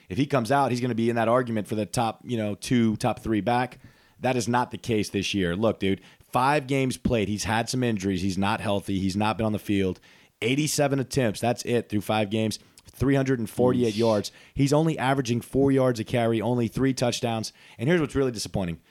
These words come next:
Speaker 1: Only eight catches
Speaker 2: Yeah.
Speaker 1: for forty-four yards on the season. Eight for forty-four. That's like a half a football for Saquon
Speaker 2: Yeah.
Speaker 1: Barkley in the N F L. Um,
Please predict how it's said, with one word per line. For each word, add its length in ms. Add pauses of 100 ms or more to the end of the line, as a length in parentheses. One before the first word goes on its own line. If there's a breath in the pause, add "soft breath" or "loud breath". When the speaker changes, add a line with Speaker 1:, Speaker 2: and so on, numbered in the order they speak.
(140 soft breath)
Speaker 1:
Only 320
eight 260
catches 340
Speaker 2:
Yeah. 60
Speaker 1:
for 60
forty-four 420
yards 260
on 260
the 100
season. 680
Eight 180
for 100
forty-four. 520
That's 240
like 260 (260 loud breath)
a 80
half 400
a 80
football 400
for 120
Saquon 360
Speaker 2:
Yeah. 60
Speaker 1:
Barkley 320
in 60
the 80
N 80
F 160
L. 240 (400 loud breath)
Um, 480